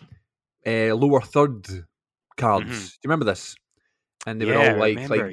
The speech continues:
Speaker 1: bad,
Speaker 2: yeah.
Speaker 1: bad dad jokes, and they were trying to be raunchy, but they were also just not funny and things like that. It was like the,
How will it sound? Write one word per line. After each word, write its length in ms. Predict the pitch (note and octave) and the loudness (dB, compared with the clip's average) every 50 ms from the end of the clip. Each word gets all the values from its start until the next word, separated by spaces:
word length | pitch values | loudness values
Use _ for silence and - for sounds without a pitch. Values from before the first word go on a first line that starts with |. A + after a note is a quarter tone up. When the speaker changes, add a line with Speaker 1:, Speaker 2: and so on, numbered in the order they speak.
| F#2+ F#2+ | -2 2
Speaker 1:
bad, 260 | A#2 A2+ A#2 A#2+ A2+ | 2 4 4 2 0
Speaker 2:
yeah. 40 | G#2+ - _ _ _ - | -4 -12 _ _ _ 0
Speaker 1:
bad 320 | A#2+ A#2+ A#2+ A#2 G#2 _ | 2 2 2 0 -4 _
dad 300 | - A2 A2+ A#2 A2+ - | 0 0 0 0 -2 -6
jokes, 500 | - - B2 B2 B2 B2+ - - - - | -6 -2 2 2 2 0 -2 -6 -6 -4
and 600 | A#2+ G#2+ G#2 G2+ G2 G2 D#2+ F#2+ G#2 G2+ G#2 A2 | -2 -2 -2 -6 -10 -12 -12 -14 -16 -18 -12 -8
they 60 | B2 A2 | -6 -4
were 120 | A2 G2 | -4 -2
trying 180 | - C3+ A#2+ G#2 | -2 -2 -2 -2
to 60 | A2 G#2 | -2 -2
be 200 | A#2 A2+ A2 G2+ | -2 -2 -2 -2
raunchy, 720 | G2+ A2+ A2 A#2 A2 - - C3 A#2 A2+ A2+ A2 A2 F2+ | 0 0 0 0 -2 -4 -2 0 0 2 2 0 0 0
but 200 | A2 G#2+ - G#2 | -2 -2 -2 -2
they 80 | G#2+ G2+ | -4 -2
were 160 | G2 G#2 G#2+ | 0 0 0
also 240 | A2 G#2 - A#2 G#2+ | 0 0 -2 -6 -4
just 240 | - A2+ G#2 - A2+ | -4 -4 -4 -2 -2
not 180 | A2+ A2+ - - | -2 -2 -2 -2
funny 440 | - B2 A#2+ B2 A#2 A2+ A2+ A2 G#2 | -2 -2 0 0 0 0 0 0 -2
and 100 | G2 G2 | -2 -4
things 200 | A2+ A2 G#2 A#2 | -8 -10 -8 -8
like 100 | F2 - | -6 -4
that. 160 | G#2+ G#2+ F2 | -2 -2 -2
It 60 | A2 | -4
was 120 | A2 - | -4 -2
like 160 | A2+ A2 G#2+ - | -2 -4 -2 -2
the, 200 | G#2+ G#2 G2 | -2 -2 -2